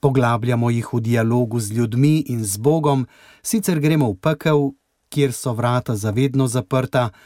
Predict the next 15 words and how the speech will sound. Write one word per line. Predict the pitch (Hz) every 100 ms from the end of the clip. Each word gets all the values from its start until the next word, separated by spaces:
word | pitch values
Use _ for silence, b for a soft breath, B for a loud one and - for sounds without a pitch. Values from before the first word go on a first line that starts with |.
| B B
kot | 175 -
pravi | 120 113 110 107
Sartre | - 127 123 - 135 123 -
v | 135 131 -
istoimenski | 139 - 135 120 113 113 104 - 113
drami. | 110 110 110 110 95 _ _ _ _ _ _ B B B B B B B -
Brez | 165 208 165
globin | 156 143 190 175
je | 139
krščanstvo | 135 - 143 135 139 - 135 127
okostenelo, | 143 - 131 - - 135 135 135 120 101 95 -
formalno | - 135 131 127 131 127 117 101 _ b b b b
in | 143 123
družba | 135 131 117 127 123 123 135
mafija. | 143 135 131 120 107